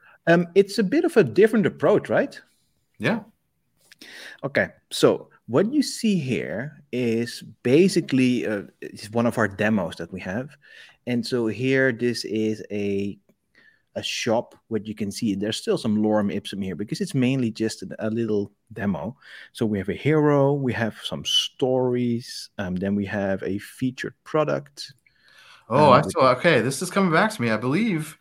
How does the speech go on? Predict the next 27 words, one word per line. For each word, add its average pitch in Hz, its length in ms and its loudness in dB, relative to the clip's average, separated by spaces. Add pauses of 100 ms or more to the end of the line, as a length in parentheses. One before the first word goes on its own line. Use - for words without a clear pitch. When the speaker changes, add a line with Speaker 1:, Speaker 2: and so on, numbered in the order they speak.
(200)
Speaker 1:
Yeah, 143 160 6
we 156 160 6
Speaker 2:
last 135 100 4
Speaker 1:
have, 214 140 4
Speaker 2:
time 175 240 2
we 165 140 2
Speaker 1:
yeah. 135 120 2
Speaker 2:
talked 196 600 -2
in 139 200 -2
the 139 160 -4
previous, 156 580 -4
uh, 135 460 0
podcast 165 400 0
episode 120 380 -4
about 117 400 -2
composable 127 400 -6
D 127 100 -2
X 123 140 -6
Ps, 160 460 -4 (500)
this 131 380 -2
was 156 180 -4
your 156 80 -6
solution 160 420 -4
that 120 100 0
you 117 80 -4
weren't 156 240 -6
quite - 600 -10